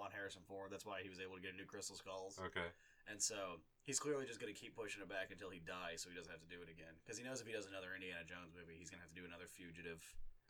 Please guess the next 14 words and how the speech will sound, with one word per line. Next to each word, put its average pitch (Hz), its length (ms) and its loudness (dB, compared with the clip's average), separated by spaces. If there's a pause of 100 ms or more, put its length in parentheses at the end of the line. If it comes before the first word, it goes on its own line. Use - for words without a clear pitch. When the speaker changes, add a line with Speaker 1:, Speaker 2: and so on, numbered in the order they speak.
(500)
Speaker 1:
And 87 100 -10
then 95 60 -6
he's 90 100 -4
gonna 87 160 -2
have 87 120 -4
to 87 80 -8
do 92 120 -2
another 87 480 -2 (880)
fucking 90 540 -4 (1300)
Witness. 104 640 2 (160)
Remember 101 160 -2
that 98 160 0
one 101 160 -2
where 92 160 -6